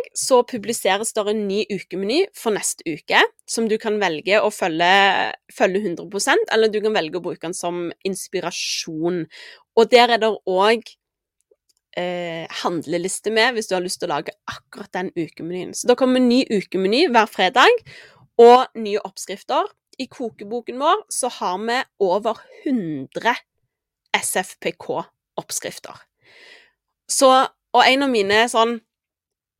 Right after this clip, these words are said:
som jeg synes er veldig viktig, det er at det, man skal ikke s-, måtte spise mat man ikke liker, OK? Det finnes for mye god mat til å spise mat du ikke liker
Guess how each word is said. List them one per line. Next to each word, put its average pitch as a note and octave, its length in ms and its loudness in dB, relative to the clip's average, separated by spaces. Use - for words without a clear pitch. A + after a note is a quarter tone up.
som B3+ 200 -6
jeg B3+ 80 -2
synes A#3+ 240 -6
er A#3+ 40 0
veldig G3 220 -2
viktig, D4 440 -6
det B3 160 2
er A#3 100 2
at A#3+ 120 -6
det, A#3+ 200 0
man B3+ 120 -2
skal A3+ 240 -4
ikke C#4+ 160 -8
s-, - 300 -8
måtte B3+ 260 -8
spise A#3+ 520 -8
mat A3+ 400 2
man A3 120 0
ikke F#3+ 240 -4
liker, - 480 -12
OK? B3 340 4
Det B3+ 120 -2
finnes B3+ 340 -2
for A3 220 2
mye G#3+ 340 0
god G3 200 0
mat F#3+ 520 -2
til A3+ 140 2
å G#3+ 40 2
spise F#3+ 540 -6
mat F#3 380 -2
du G#3 80 -6
ikke - 400 -6
liker - 400 -14